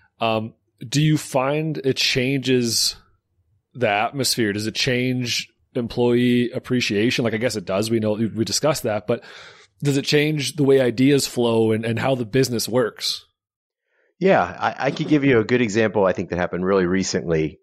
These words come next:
Speaker 2: you know, and, and these are my favorite examples of sort of sustainability initiatives in our company are the ones that I had nothing to do with. They're the ones
Speaker 1: Mm.
Speaker 2: that
Speaker 1: <laughs>
Speaker 2: came from some other part of the company that were born of their own, uh,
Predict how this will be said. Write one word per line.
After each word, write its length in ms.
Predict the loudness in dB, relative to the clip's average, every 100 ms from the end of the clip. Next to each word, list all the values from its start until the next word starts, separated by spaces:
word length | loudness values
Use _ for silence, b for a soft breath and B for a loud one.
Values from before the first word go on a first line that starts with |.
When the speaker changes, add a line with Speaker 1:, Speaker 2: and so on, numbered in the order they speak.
| -6
Speaker 2:
you 120 | -2
know, 140 | 0 0
and, 200 | -2 -4
and 200 | -4 0
these 160 | 0 0
are 220 | 0 0 b b b
my 120 | -4 0
favorite 340 | 2 4 4
examples 800 | 2 2 2 2 0 0 0 -4 -4
of 360 | 0 0 -2 -4
sort 180 | -4
of 100 | -2
sustainability 720 | -6 -4 -2 0 2 2 2 2
initiatives 540 | 0 -2 -2 -4 -2
in 100 | -4
our 120 | -4
company 400 | -4 -6 -4 -2
are 120 | 0
the 80 | 0
ones 300 | 0 -2 -2
that 100 | 0
I 80 | 0
had 200 | 0 -2
nothing 300 | -6 -4 -6
to 100 | -4
do 180 | -2 -2
with. 200 | -4 -8 _ -4
They're 140 | -2
the 180 | 0 0
ones 340 | 2 0 2
Speaker 1:
Mm. 440 | 2 0 2 0 2
Speaker 2:
that 180 | -2 -2
Speaker 1:
<laughs> 40 |
Speaker 2:
came 460 | 2 4 6 2 -4 B B
from 200 | 0 0
some 340 | -2 2 2 4
other 200 | 4 4
part 260 | 4 4
of 60 | 2
the 80 | 0
company 500 | -2 0 2 2 2
that 180 | 2
were 140 | 2 -2
born 640 | 0 2 4 4 2 -2
of 240 | -2 -2 0
their 300 | 2 2 4
own, 480 | 4 4 2 0 b b b _
uh, 380 | -2 0 0 -4